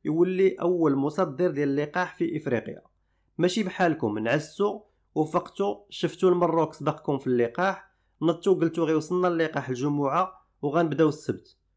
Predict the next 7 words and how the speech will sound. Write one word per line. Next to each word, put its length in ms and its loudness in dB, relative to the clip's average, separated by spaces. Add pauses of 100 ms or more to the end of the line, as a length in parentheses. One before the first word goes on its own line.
(100)
هاي، 280 4
هاي، 280 2
هاي، 300 -2 (360)
والسرعة 460 2
في 80 -6
الأداء 500 2
عندكم. 400 -2